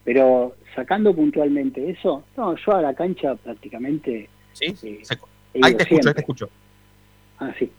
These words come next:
Speaker 1: sí.
Speaker 2: Gastón,
Speaker 1: No sé si
Speaker 2: y,
Speaker 1: había
Speaker 2: y,
Speaker 1: cortado,
Speaker 2: mm,
Speaker 1: sí.
Speaker 2: tal vez con el paso del tiempo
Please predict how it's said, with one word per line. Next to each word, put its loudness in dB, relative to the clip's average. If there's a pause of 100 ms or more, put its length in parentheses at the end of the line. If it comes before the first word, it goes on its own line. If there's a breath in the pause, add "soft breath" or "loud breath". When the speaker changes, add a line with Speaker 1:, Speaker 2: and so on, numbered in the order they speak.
Speaker 1:
sí. 2 (3250 soft breath)
Speaker 2:
Gastón, 8
Speaker 1:
No -2
sé -12
si 0
Speaker 2:
y, 8
Speaker 1:
había 6
Speaker 2:
y, 0
Speaker 1:
cortado, -2
Speaker 2:
mm, -12
Speaker 1:
sí. -6
Speaker 2:
tal 2
vez 0
con 4
el 2
paso 4
del 0
tiempo 0